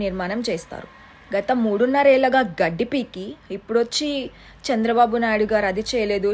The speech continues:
చంద్రబాబు ఇది చేయలేదు అని చెప్పి చంద్రబాబు నాయుడు గారి మీద పాడేడుస్తున్నాడు. అసలు అన్నమయ్య డ్యామ్, పులిచింతల గేటు ఎందుకు కొట్టుకొని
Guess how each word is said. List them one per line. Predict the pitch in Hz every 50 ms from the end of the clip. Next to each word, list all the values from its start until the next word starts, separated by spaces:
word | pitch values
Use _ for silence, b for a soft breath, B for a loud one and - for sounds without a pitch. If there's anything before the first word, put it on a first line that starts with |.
| 226 -
చంద్రబాబు | 277 226 214 214 233 214 220 220 214 202 214 208
ఇది | 202 220 214 -
చేయలేదు | 269 247 214 202 202 202 196 180 202 202 190
అని | 185 190 196 214
చెప్పి | 175 - - 240 226 -
చంద్రబాబు | 254 233 233 226 240 226 220 220 208
నాయుడు | 190 185 180 185
గారి | 180 175 180 180
మీద | 175 170 -
పాడేడుస్తున్నాడు. | 185 175 165 165 165 175 - - - - 180 - - - - - _ _ b b b b b b b - 202
అసలు | - 233 208 202 208 240 - - - - - - - 214
అన్నమయ్య | 214 220 220 226 233 233 233 233 233 226 202 202
డ్యామ్, | 190 190 220 285 - - - - - - - - - -
పులిచింతల | 254 233 226 - 269 254 233 254 233 220 208 214
గేటు | 202 190 190 - 185 - - - - - - - - - 196 208
ఎందుకు | 214 247 247 - 262
కొట్టుకొని | 226 220 226 - 226 220 208